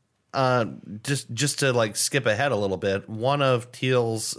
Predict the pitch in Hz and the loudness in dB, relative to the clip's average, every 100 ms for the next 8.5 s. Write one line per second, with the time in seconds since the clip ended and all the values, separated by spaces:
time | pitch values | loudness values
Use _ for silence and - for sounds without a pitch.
0 | - 107 98 - - 120 120 117 107 101 | 0 0 0 -4 -4 -2 0 0 -2 -4
1 | - 110 101 - 117 107 101 87 90 98 | -6 -4 -6 -4 -2 -2 -4 -8 -6 -6
2 | 87 85 87 82 98 95 85 90 90 90 | -6 -6 -6 -8 -10 -10 -8 -6 -6 -8
3 | 82 - 107 107 76 78 - _ _ _ | -14 -10 -6 -6 -6 -12 -14 _ _ _
4 | _ - 95 107 101 101 90 90 87 - | _ -6 0 0 0 -4 -6 -6 -6 -8
5 | _ _ _ _ _ _ _ _ _ - | _ _ _ _ _ _ _ _ _ -10
6 | - 208 220 185 - 101 113 123 113 104 | -4 0 0 -2 -4 -2 0 0 0 -2
7 | - 113 98 95 92 85 104 92 90 80 | 0 0 0 0 0 0 -4 -6 -6 -8
8 | - 76 - - | -10 -12 -12 -16